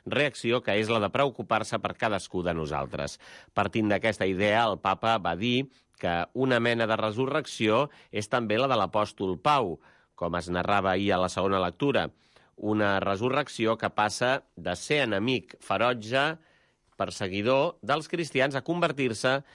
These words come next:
en testimoni i portador de l'Evangeli. Finalment, Francesc va recordar que també sobre els pecadors, sobre tots i cadascun, Jesús no deixa de fer brillar la victòria de la gràcia que dona vida, perquè carrega amb ell tots els nostres pecats,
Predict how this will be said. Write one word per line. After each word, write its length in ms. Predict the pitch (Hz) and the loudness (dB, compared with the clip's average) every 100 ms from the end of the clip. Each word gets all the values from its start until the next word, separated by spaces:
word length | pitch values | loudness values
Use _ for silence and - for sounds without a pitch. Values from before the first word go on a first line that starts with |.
| - - | -20 -8
en 200 | 98 98 | -4 -2
testimoni 640 | 104 - 107 117 120 123 123 | -2 -2 0 2 2 0 -2
i 80 | 107 | -6
portador 480 | 95 131 110 127 135 | -4 -2 0 2 2
de 80 | 104 | 2
l'Evangeli. 640 | 90 85 80 85 69 71 | 0 -2 -2 -4 -4 -4
Finalment, 400 | 120 139 127 120 | -2 0 0 -2
Francesc 560 | 107 101 101 131 123 113 | -2 -4 0 0 -2 -2
va 160 | 117 | -2
recordar 400 | 113 98 98 113 | -2 -4 -2 -2
que 80 | 110 | -2
també 320 | 101 101 117 | -2 0 -2
sobre 240 | - 107 104 | -2 0 0
els 160 | 98 | -2
pecadors, 560 | - 123 139 123 113 113 - - | -4 -2 0 0 0 -2 -14 -20
sobre 320 | - 92 90 | -8 -4 -2
tots 160 | 101 113 | -2 -4
i 80 | 107 | -2
cadascun, 560 | 135 120 - 113 113 | -2 -2 -2 -2 0
Jesús 320 | 101 95 113 107 | 0 0 -2 0
no 160 | 120 | 0
deixa 240 | 113 107 117 | 0 0 -2
de 80 | |
fer 160 | 104 110 | 0 -2
brillar 320 | 107 107 123 | 0 2 2
la 140 | 131 101 | 2 0
victòria 320 | 90 104 110 | -4 -2 0
de 80 | 110 | 2
la 160 | 127 | 2
gràcia 320 | 117 107 - 123 | 0 -2 -2 -4
que 160 | 104 | -2
dona 240 | 95 95 104 | 0 2 2
vida, 240 | 139 101 | 2 0
perquè 320 | - 90 92 | 0 -4 -4
carrega 400 | - 92 120 113 | -4 0 0 0
amb 160 | 127 113 | 0 0
ell 220 | 104 107 - | 0 -2 -4
tots 240 | 139 135 | -2 0
els 160 | 107 92 | -2 0
nostres 320 | 101 - 123 | -2 -2 -4
pecats, 480 | - 147 110 117 - | -4 0 0 0 -6